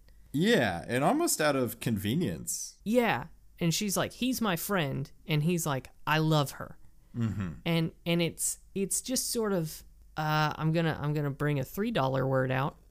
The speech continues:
Speaker 2: odious.
Speaker 1: Yes, it has an aroma,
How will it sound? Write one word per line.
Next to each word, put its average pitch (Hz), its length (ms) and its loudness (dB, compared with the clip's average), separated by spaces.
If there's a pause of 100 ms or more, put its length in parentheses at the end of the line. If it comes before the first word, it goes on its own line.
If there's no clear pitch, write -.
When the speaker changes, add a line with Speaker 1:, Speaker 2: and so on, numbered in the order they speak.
(200)
Speaker 2:
odious. 220 640 -2 (120)
Speaker 1:
Yes, 107 760 0
it 123 140 2
has 120 600 2
an 143 100 -2
aroma, 110 760 0